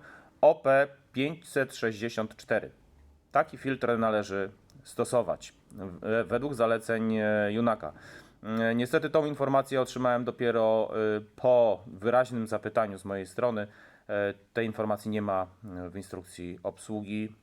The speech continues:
a jeszcze raz powtarzam, ludzka natura jest, e, taka, że się myli, a życie nie polega na tym, żeby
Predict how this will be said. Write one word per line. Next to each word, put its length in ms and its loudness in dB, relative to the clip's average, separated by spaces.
a 520 0
jeszcze 240 -8
raz 120 -4
powtarzam, 500 -6
ludzka 280 -6
natura 400 -2
jest, 380 -10
e, 260 -6
taka, 320 -6
że 220 -12
się 260 -14
myli, 380 -6
a 360 0
życie 280 -8
nie 100 -4
polega 260 -2
na 120 0
tym, 140 -6
żeby 460 -4